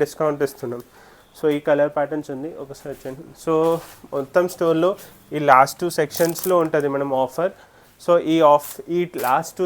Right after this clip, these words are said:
సెక్షన్స్లో ఏదైనా శారీ తీసుకుంటే మేము చెప్పిన డిస్కౌంట్ ఇస్తున్నాం. వన్ తీసుకుంటే ఫైవ్,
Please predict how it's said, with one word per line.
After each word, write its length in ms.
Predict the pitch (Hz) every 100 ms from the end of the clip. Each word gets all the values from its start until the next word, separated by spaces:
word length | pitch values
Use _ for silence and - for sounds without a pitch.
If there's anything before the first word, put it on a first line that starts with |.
| 175
సెక్షన్స్లో 460 | 170 - 175 170 175 160
ఏదైనా 260 | 170 180 175
శారీ 240 | 170 160 165 170
తీసుకుంటే 460 | 160 - 160 160 175
మేము 140 | 214 233 - - _ _ -
చెప్పిన 300 | 156 165 170 165
డిస్కౌంట్ 360 | 160 170 185 170
ఇస్తున్నాం. 380 | - 156 135 131 135
వన్ 140 | 139 151 - 156
తీసుకుంటే 400 | 147 156 139 139
ఫైవ్, 240 | 151 147